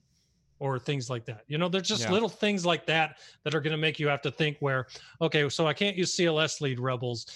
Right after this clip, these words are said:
Speaker 1: Maybe my best option now is a Jin lead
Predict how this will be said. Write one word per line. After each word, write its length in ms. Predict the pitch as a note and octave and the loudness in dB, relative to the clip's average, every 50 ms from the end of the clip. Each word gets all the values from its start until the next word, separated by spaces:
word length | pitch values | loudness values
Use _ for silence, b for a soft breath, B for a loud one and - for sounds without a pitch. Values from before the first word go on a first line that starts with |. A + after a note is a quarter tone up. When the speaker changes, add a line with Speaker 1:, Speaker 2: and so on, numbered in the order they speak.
| B B B B B - | B B B B B -4
Speaker 1:
Maybe 320 | C#3 D3 D3+ D#3+ D#3+ D#3+ | 0 0 2 2 2 0
my 160 | D3+ D3 C#3+ C3+ | 2 0 0 2
best 260 | C#3+ C#3 - - - | 2 0 0 0 -2
option 400 | C#3+ C3+ - - - C#3 C3 C3 | -2 -2 -2 -4 -4 -2 -2 0
now 320 | C3 C3+ C3 C3 C3 C3 | 0 0 2 0 -2 -4
is 480 | C3 C3 B2+ B2+ B2 A#2+ A#2+ A2+ - - - | -2 -2 -2 -2 -2 -2 -4 -6 -6 -6 -6
a 80 | B2+ A2 | -6 -4
Jin 360 | A2+ C3 C#3+ C3+ C3+ B2+ A#2+ | -2 -2 0 0 0 -2 -4
lead 240 | A#2+ A2+ A2 G#2+ | -4 -6 -8 -10